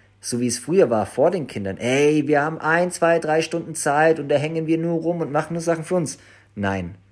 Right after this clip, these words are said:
das geht als Mama und Papa einfach nicht mehr. Deswegen mach dir die kleinen Dinge bewusst, die du wirklich im Alltag integrieren kannst. Dann das Thema Training.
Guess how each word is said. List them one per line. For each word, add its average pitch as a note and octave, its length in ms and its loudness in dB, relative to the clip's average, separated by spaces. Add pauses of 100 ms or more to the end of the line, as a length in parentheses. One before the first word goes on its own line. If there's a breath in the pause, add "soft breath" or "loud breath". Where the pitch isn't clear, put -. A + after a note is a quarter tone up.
(180)
das G#3+ 180 2
geht F3+ 160 6
als D3 140 2
Mama B2+ 200 2
und A#2 60 -2
Papa A2 260 -2
einfach F#2+ 300 -6
nicht F#2 240 -10
mehr. F2 220 -12 (380 loud breath)
Deswegen F#3 540 4 (220 loud breath)
mach F3+ 200 -2
dir A3+ 120 -6
die G#3+ 120 -4
kleinen G3+ 360 0
Dinge F#3+ 220 0
bewusst, F#3+ 600 -4
die D3+ 60 -2
du D#3 160 0
wirklich G3+ 320 2
im D#3 140 -6
Alltag F3 440 -2
integrieren F3+ 480 -2
kannst. - 500 -14 (2250 loud breath)
Dann E3 360 2
das A#2 180 -4
Thema D#3+ 280 2
Training. C#3+ 680 -2